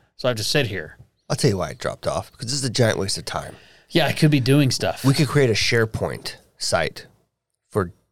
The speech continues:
Speaker 2: weekly updates that everybody could post their daily update to.
Speaker 1: Could.
Speaker 2: Except, you know what I mean? Like, I,
Speaker 1: Could.
Speaker 2: there's just, this could be an email. This could
Speaker 1: Could.
Speaker 2: be a
Speaker 1: A lot of meetings I go to could be an email.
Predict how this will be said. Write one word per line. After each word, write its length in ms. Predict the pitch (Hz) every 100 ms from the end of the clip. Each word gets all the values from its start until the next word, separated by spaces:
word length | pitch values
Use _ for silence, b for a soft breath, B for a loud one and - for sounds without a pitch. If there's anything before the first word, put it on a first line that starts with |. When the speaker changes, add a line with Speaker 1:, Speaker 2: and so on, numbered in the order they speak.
| -
Speaker 2:
weekly 380 | 101 107 - 101
updates 640 | 101 - 113 113 - - - _ _ _
that 120 | - -
everybody 420 | 107 107 101 92
could 200 | 92 85
post 380 | - 98 90 -
their 120 | - 90
daily 340 | - 90 90
update 380 | 90 - 95 92
to. 280 | 101 98 - _ _ _ _ _ -
Speaker 1:
Could. 100 | 123
Speaker 2:
Except, 220 | 101 92 - _ _ _ _ _ _ _ _ _ -
you 100 | 120
know 60 | 127
what 100 | 127
I 40 |
mean? 160 | 127 117
Like, 160 | 101 110
I, 100 | 110
Speaker 1:
Could. 260 | 117 101
Speaker 2:
there's 120 | 117
just, 260 | - 120 - _ B B B B B B B
this 200 | 131 147
could 140 | 175 151
be 80 | 143
an 140 | -
email. 420 | 160 135 - - _ _ _ _ -
This 200 | 101 -
could 120 | 131
Speaker 1:
Could. 60 | 117
Speaker 2:
be 180 | 117
a 500 | 113 117 113 117 117 113
Speaker 1:
A 40 |
lot 180 | 135 202
of 60 |
meetings 360 | 175 135 120 107
I 80 | 104
go 80 | 101
to 160 | 101 90
could 160 | 104
be 80 | 90
an 60 | 90
email. 320 | 90 80